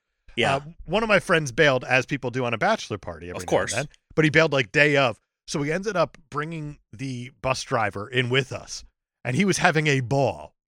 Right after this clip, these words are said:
Speaker 2: Just a man in a, a vest, eating hot dogs and drinking beers, having a ball with us,
Speaker 1: That's
Speaker 2: who was going to
Speaker 1: amazing.
Speaker 2: drive us later. There was a rain delay, and I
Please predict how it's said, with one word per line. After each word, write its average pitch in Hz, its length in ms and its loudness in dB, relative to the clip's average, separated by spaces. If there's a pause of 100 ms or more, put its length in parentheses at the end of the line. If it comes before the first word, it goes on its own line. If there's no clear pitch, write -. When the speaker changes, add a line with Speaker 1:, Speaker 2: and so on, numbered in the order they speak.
(100)
Speaker 2:
Just 156 160 -2
a 151 40 2
man 160 280 4
in 143 160 0
a, 127 260 2
a 131 120 -2
vest, 139 400 4
eating 139 180 -8
hot 165 240 0
dogs 156 260 0
and 127 80 -6
drinking 127 360 -8
beers, 107 320 -10
having 151 300 -4
a 135 100 -2
ball 120 320 0
with 92 180 -12
us, 123 300 -8 (140)
Speaker 1:
That's 104 140 0
Speaker 2:
who 170 80 6
was 151 120 2
going 170 180 2
to - 100 -6
Speaker 1:
amazing. 151 40 -2
Speaker 2:
drive 151 340 2
us 143 160 -2
later. 151 320 -4 (400)
There 185 120 4
was 208 120 4
a 208 60 4
rain 262 240 4
delay, 143 480 2 (100)
and 143 140 0
I 139 240 -4